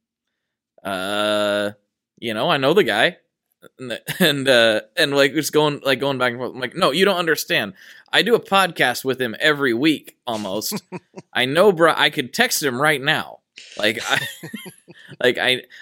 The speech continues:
Speaker 1: I'm not trying to brag, but, like, I know more about the, like, you know that meme,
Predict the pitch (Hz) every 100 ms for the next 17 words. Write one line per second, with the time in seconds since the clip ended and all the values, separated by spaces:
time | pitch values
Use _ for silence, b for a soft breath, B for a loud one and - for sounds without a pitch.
0 | - 151 208 175 202 196 147 131 104 160
1 | 196 151 117 120 117 120 - 165 180 233
2 | 202 185 160 143 151 117 135 - 131 -
3 | B B 151 170 175 156 120 139 147 151
4 | 151